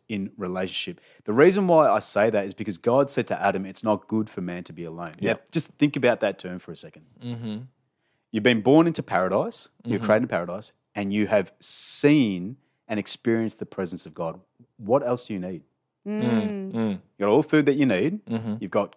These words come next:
Speaker 1: God himself,
Speaker 2: Yeah.
Speaker 1: right?
Speaker 2: Mm-hmm.
Speaker 1: What else do you actually need?
Speaker 2: You need a relationship with another person.
Speaker 1: Exactly. So God gave man souls for us to have relationships with each other. That's why when the lockdown happened, people
Speaker 2: Mm-hmm.
Speaker 1: suffered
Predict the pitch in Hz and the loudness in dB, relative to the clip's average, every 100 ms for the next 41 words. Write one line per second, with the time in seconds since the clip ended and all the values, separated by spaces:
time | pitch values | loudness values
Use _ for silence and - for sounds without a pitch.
0 | _ 123 135 131 104 - 120 104 147 - | _ 4 4 4 -2 2 4 4 0 -8
1 | 120 101 92 - _ 92 131 - _ - | -2 0 0 -2 _ -2 -2 -4 _ -12
2 | 98 101 95 143 117 135 - 107 107 - | -10 -10 0 4 4 2 2 0 0 -2
3 | 90 123 - _ _ _ _ _ _ _ | -6 -6 -8 _ _ _ _ _ _ _
4 | _ _ _ _ _ _ _ - 98 104 | _ _ _ _ _ _ _ -18 -8 -6
5 | 98 95 90 92 - 90 90 - 87 90 | -4 0 0 0 -2 -10 -10 -8 -8 -8
6 | 87 90 87 - 101 92 98 95 90 82 | -8 -6 -6 -6 -8 0 2 2 -4 -4
7 | - 101 127 151 151 147 135 117 120 101 | -2 2 6 4 4 2 2 0 -8 -4
8 | 104 107 107 95 - - 104 98 85 82 | 0 2 0 -2 -6 0 4 4 2 -4
9 | 110 139 - - _ _ _ _ - 104 | -10 -14 -18 -20 _ _ _ _ -2 -2
10 | - - 113 123 - 104 101 101 90 90 | -2 0 0 0 -8 -4 -2 -2 -4 -4
11 | 98 - 95 101 95 92 87 92 82 107 | -6 -8 -10 -14 -12 -12 -8 -8 -6 -6
12 | - 131 123 120 101 90 98 95 - 80 | -4 0 2 0 -2 0 0 -2 -4 -8
13 | - 101 92 101 - 113 104 110 101 113 | -6 -6 -6 -8 -10 -6 -4 -4 -6 -6
14 | - 101 98 - 85 | -6 -6 -6 -8 -14